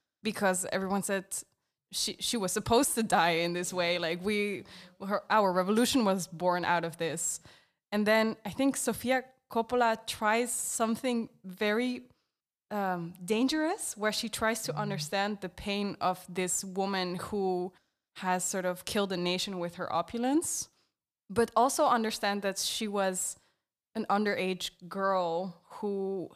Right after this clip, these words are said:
Speaker 1: was not in the power of being born into this world that, that she was in. I don't know. I think it's, it's, she is so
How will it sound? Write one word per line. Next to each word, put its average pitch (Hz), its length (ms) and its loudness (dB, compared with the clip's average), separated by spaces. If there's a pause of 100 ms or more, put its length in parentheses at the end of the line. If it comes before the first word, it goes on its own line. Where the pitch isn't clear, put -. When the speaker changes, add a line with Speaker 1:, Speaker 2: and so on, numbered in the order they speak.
Speaker 1:
was 190 460 -2 (400)
not 240 280 4
in 202 120 -2
the 185 80 -6
power 202 500 2
of 180 340 -4 (380)
being 190 320 -4
born 190 320 -4
into 170 360 -8
this - 520 -8 (260)
world 165 440 -2
that, 151 220 -6 (100)
that 165 160 -8
she - 160 -8
was 170 240 -6
in. 220 260 -4 (720)
I 220 100 -4
don't 262 140 4
know. 233 260 4
I - 100 0
think 254 360 -4 (160)
it's, - 400 -6 (720)
it's, - 380 -6
she - 260 0
is 220 100 4
so 277 960 4